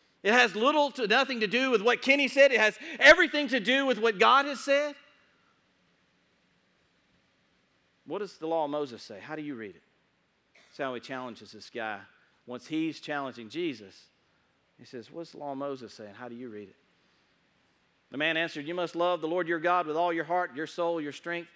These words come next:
and all your mind." Oh, pretty good, right? Like th-, this, this, this scribe, this, this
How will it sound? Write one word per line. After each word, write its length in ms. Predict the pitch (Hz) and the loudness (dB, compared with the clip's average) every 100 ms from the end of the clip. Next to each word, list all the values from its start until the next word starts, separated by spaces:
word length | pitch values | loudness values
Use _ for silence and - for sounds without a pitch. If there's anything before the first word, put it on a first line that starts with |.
| _ _ _ | _ _ _
and 100 | 165 | -6
all 200 | 185 190 | -2 0
your 120 | 185 | 0
mind." 360 | 175 165 127 101 - _ _ _ _ _ _ _ _ _ _ _ _ _ _ _ _ _ _ _ _ _ _ _ _ | 0 -2 -4 -10 -20 _ _ _ _ _ _ _ _ _ _ _ _ _ _ _ _ _ _ _ _ _ _ _ _
Oh, 280 | 120 233 202 | -10 -8 -6
pretty 220 | - 202 | -6 -6
good, 340 | 180 294 254 135 | -4 0 0 0
right? 300 | 156 262 185 - _ _ _ _ _ _ _ _ _ - | 0 0 -4 -16 _ _ _ _ _ _ _ _ _ -6
Like 160 | 165 | -4
th-, 160 | 190 208 | 0 0
this, 260 | 180 170 - | -2 -6 -8
this, 280 | 165 170 - | -8 -8 -10
this 200 | 180 - | -12 -10
scribe, 600 | - 220 277 294 196 165 | 0 2 4 4 2 2
this, 180 | 185 | -2
this 300 | 180 175 - | -2 -6 -8